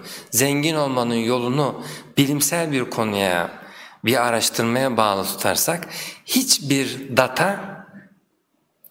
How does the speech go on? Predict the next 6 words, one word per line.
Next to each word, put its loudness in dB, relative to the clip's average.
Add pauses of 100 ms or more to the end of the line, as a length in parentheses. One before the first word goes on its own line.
(100)
bunun 2
zorunlu 2
sonucu 2
olarak 0
karşımıza 2
çıkmayacak 0